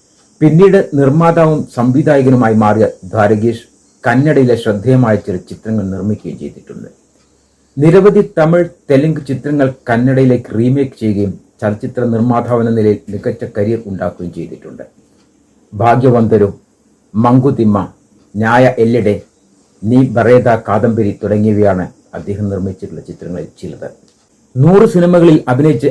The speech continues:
അദ്ദേഹം പത്തൊമ്പത് ചിത്രങ്ങൾ സംവിധാനം ചെയ്യുകയും അമ്പതോളം ചിത്രങ്ങൾ നിർമ്മിക്കുകയും ചെയ്തിട്ടുണ്ട്.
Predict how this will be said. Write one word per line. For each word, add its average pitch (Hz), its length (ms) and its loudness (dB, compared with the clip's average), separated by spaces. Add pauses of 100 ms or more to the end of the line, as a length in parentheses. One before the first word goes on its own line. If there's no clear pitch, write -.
(100)
അദ്ദേഹം 113 440 -2 (260)
പത്തൊമ്പത് 160 460 0
ചിത്രങ്ങൾ 123 360 -4
സംവിധാനം 110 640 0
ചെയ്യുകയും 92 380 -4 (380)
അമ്പതോളം 113 520 0
ചിത്രങ്ങൾ 92 380 -10 (100)
നിർമ്മിക്കുകയും 101 540 -6
ചെയ്തിട്ടുണ്ട്. 73 480 -14